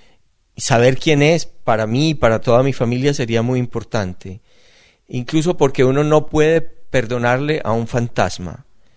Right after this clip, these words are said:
Sería muy bueno saber quién es, incluso para poder perdonar. Por eso nosotros ni siquiera hemos pedido justicia o venganza o cárcel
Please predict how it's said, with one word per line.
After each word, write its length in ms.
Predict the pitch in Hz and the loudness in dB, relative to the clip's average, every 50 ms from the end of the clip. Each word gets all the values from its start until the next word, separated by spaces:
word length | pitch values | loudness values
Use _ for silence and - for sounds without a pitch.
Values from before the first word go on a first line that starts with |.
| _ _ _ | _ _ _
Sería 380 | - - 110 101 110 117 123 | -8 -6 -4 -2 0 2 2
muy 220 | 127 131 135 139 131 | 4 4 4 4 4
bueno 380 | 127 135 131 131 131 135 131 | 4 4 4 4 4 2 0
saber 320 | 123 - 110 113 113 104 - | 0 2 2 2 2 0 -2
quién 280 | - - 127 123 120 | -2 0 0 2 2
es, 340 | 110 117 139 143 - - - - - - - - - - - - | 0 -2 -4 -6 -10 -14 -18 -20 -20 -20 -20 -20 -20 -20 -20 -12
incluso 460 | - 127 117 101 - 123 117 139 135 | -8 -8 -8 -4 -4 -4 -4 -4 -2
para 240 | - 123 113 113 - | 0 2 2 2 0
poder 260 | - 107 101 104 101 | 2 2 0 0 0
perdonar. 460 | - 120 113 110 110 110 107 95 90 | 0 -2 -2 -2 -2 -2 -2 -2 -2
Por 160 | - 120 113 120 | -2 -2 0 0
eso 160 | 120 143 156 | 0 0 0
nosotros 680 | 156 147 131 135 135 131 - 151 151 156 147 - - - - - - - - - - - | 0 0 0 0 0 0 0 -2 -2 -2 -4 -6 -12 -18 -20 -20 -20 -20 -20 -20 -10 -6
ni 160 | 120 127 127 | -4 -2 -2
siquiera 380 | - - 113 - 147 139 139 147 | -2 -4 -2 2 4 4 4 4
hemos 220 | 151 151 151 - | 4 2 0 0
pedido 720 | - 123 123 123 123 123 127 131 135 143 147 143 - - - - - - | 2 2 2 2 2 2 2 2 2 2 2 -2 -4 -10 -14 -18 -18 -14
justicia 920 | - - 123 113 - - - - 135 151 170 151 - - 117 120 113 107 - | -6 -4 -4 -2 -2 -4 -4 -2 -2 -2 -2 -2 -2 -2 0 0 0 0 0
o 140 | - 113 110 | 0 2 2
venganza 800 | 117 117 117 107 117 113 127 147 143 135 - - 127 104 - - | 2 0 0 0 0 0 0 0 -2 -4 -2 -2 -2 -2 -2 -2
o 180 | - 117 117 - | -2 -4 -4 -2
cárcel 680 | - 123 120 135 139 139 - - 127 113 110 110 110 | 0 2 2 2 0 -2 -4 -2 -2 -4 -4 -6 -10